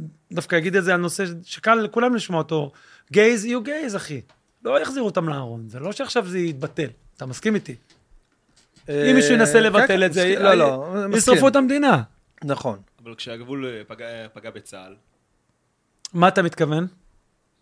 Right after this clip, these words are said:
Speaker 3: זאת אומרת שבצה"ל חלק אמרו, "עכשיו אנחנו לא משרתים."
Speaker 1: אבל הם לא אמרו שהם לא משרתים, זה גם קצת הגזמות של התקשורת. הם אמרו, "אם זה יעבור, יהיה לנו קשה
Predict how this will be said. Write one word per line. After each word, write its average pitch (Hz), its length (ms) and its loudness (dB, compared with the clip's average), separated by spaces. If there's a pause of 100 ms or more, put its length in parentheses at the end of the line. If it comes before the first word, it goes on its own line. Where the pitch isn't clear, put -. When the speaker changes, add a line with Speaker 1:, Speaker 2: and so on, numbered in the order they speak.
(140)
Speaker 3:
זאת 120 100 -20
אומרת 147 180 -20
שבצה"ל 135 840 -10
חלק 151 260 -12
אמרו, 143 220 -12
"עכשיו 147 220 -12
אנחנו 135 160 -12
לא 135 80 -14
משרתים." 123 400 -18 (120)
Speaker 1:
אבל 220 200 6
הם 240 100 4
לא 277 140 0
אמרו 285 140 -4
שהם 202 140 -2
לא 165 60 0
משרתים, 151 340 -8
זה 151 80 -6
גם 196 180 2
קצת - 360 -8
הגזמות 185 320 -4
של 180 100 -4
התקשורת. 151 520 -6 (280)
הם 190 180 4
אמרו, 240 400 4
"אם 247 280 4
זה 143 240 2
יעבור, 147 920 -2 (560)
יהיה 202 240 0
לנו 226 220 -2
קשה 240 380 -2